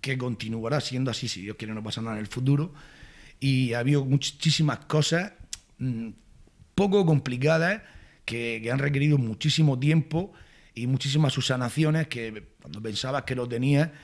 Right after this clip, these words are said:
eh, se presentaba la documentación, siempre nos faltaba una goma, siempre nos faltaba un poco. Y hemos ido trabajando sobre, o sea, contra el reloj porque queríamos que este año volviesen las Pitanzas y volviesen de esta manera. Quizás lo hubiésemos podido conseguir,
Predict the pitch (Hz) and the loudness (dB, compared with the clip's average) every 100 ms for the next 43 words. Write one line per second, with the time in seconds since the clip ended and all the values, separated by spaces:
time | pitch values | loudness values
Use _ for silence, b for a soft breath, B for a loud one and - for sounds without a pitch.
0 | B B B - - 104 107 - 110 98 | B B B -20 -18 -14 -6 -4 -4 -4
1 | 104 131 127 123 120 120 117 113 139 135 | -2 0 0 0 -2 -4 -4 -4 0 0
2 | - 170 160 170 147 151 139 - 160 151 | 4 4 6 4 4 0 -2 -2 0 2
3 | 143 143 135 151 139 143 156 123 - 175 | 0 -2 2 2 4 4 2 2 -2 0
4 | 180 175 - 147 - 156 151 - 143 117 | 0 0 0 -2 0 0 0 2 -2 -2
5 | 104 B B B B - 127 147 160 175 | -10 B B B B -10 -2 2 2 2
6 | 165 147 127 165 156 160 143 143 - - | 0 -2 0 0 2 0 -2 -4 -14 -14
7 | 135 120 131 123 127 127 117 127 165 160 | -8 -4 -4 -4 -6 -10 -6 -2 2 2
8 | 151 - 113 117 151 165 156 185 - - | 0 -6 -8 -2 2 4 2 0 -8 -20
9 | b b b b - 151 147 160 160 156 | b b b b -4 -4 0 2 4 2
10 | 120 147 147 151 - 127 139 127 139 127 | 2 0 0 -2 -2 -4 -4 -4 -6 -6
11 | 113 107 123 131 117 120 120 110 110 101 | -6 -4 -4 -4 -4 -4 -4 -4 -6 -8
12 | B B B B - 123 185 185 165 151 | B B B B -10 0 2 4 4 4
13 | 143 127 131 123 113 117 123 180 | 2 0 -2 -2 -4 -4 -2 -4